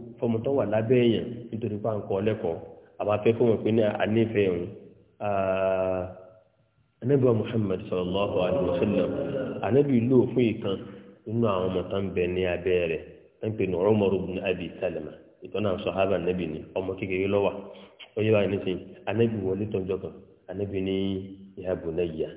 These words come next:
ìrẹ́ ọmọ mi. Kò ṣe pé ọmọ tá Ànábì bí direct ni túmọ̀ rẹ̀ o. Ó ti yé báyìí nísìnyí, ọmọ ti wí pé à ń kọ́ ọ lẹ́kọ̀ọ́, a sì fẹ́ kó rápẹrẹ pé àwa tá à ń kọ́ ìyá nífẹ̀ẹ́ rẹ̀.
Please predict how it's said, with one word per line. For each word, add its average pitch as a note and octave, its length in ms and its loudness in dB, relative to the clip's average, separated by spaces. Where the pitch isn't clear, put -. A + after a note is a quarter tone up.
ìrẹ́ F2+ 240 -4
ọmọ F#2 200 0
mi. E2+ 160 -4
Kò F#2+ 60 -4
ṣe G#2 160 -4
pé A2 120 0
ọmọ G#2+ 180 2
tá A2 120 -2
Ànábì G#2+ 280 0
bí F#2+ 160 -4
direct F#2+ 400 0
ni D#2+ 160 -4
túmọ̀ G2 360 0
rẹ̀ E2+ 140 0
o. E2+ 80 0
Ó - 120 -10
ti - 140 -10
yé G#2 140 0
báyìí G#2 180 4
nísìnyí, F#2+ 360 -2
ọmọ G2+ 340 2
ti G2+ 160 -6
wí G#2+ 180 0
pé A2 220 4
à F2+ 120 -6
ń F2+ 100 0
kọ́ - 200 0
ọ F#2+ 120 4
lẹ́kọ̀ọ́, F#2+ 720 4
a G#2+ 80 -6
sì - 120 -12
fẹ́ G#2 160 -2
kó G#2+ 200 0
rápẹrẹ A2+ 420 2
pé G#2 160 0
àwa F#2+ 280 4
tá - 140 0
à G2 80 2
ń F#2 80 -2
kọ́ F#2 200 2
ìyá G2 280 2
nífẹ̀ẹ́ G2+ 560 2
rẹ̀. E2 200 2